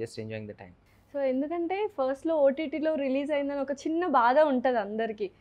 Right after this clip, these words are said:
Speaker 2: And హ్యూజ్ సక్సెస్ అయింది. So, ఇప్పుడు కంపెన్సేట్ అయిపోయిందా మరి?
Speaker 1: యా, most likely అంతే అని చెప్పొచ్చు. ఎందుకంటే హిందీలో, uh, అన్ని వ్యూస్ రావడం అనేది, అంతమందికి వెళ్ళడం అనేది, it's a very good result కాబట్టి కాంపెన్సేట్ అయిందని అనుకుంటున్నాను.
Speaker 2: And కామెంట్స్ అన్నీ పాజిటివ్ కామెంట్సే, ఒక్కటి నెగెటివ్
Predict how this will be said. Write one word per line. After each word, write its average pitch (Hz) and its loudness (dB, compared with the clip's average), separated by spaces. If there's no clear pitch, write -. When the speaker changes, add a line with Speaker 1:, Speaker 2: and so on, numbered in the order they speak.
Speaker 2:
And 233 -2
హ్యూజ్ 311 0
సక్సెస్ 269 -4
అయింది. 240 -2
So, 277 0
ఇప్పుడు 294 2
కంపెన్సేట్ 330 2
అయిపోయిందా 294 2
మరి? 269 -6
Speaker 1:
యా, 170 6
most 147 0
likely 165 2
అంతే 143 0
అని 143 -2
చెప్పొచ్చు. 131 -6
ఎందుకంటే 135 -2
హిందీలో, 143 0
uh, 117 -4
అన్ని 123 -4
వ్యూస్ 127 -4
రావడం 123 4
అనేది, 123 -4
అంతమందికి 120 -6
వెళ్ళడం 127 -2
అనేది, 123 -6
it's 151 0
a 139 2
very 139 0
good 131 2
result 127 -2
కాబట్టి 123 -4
కాంపెన్సేట్ 131 -4
అయిందని 120 -4
అనుకుంటున్నాను. 226 -8
Speaker 2:
And 254 -4
కామెంట్స్ 262 0
అన్నీ 269 -2
పాజిటివ్ 294 -4
కామెంట్సే, 262 -2
ఒక్కటి 285 0
నెగెటివ్ 269 -2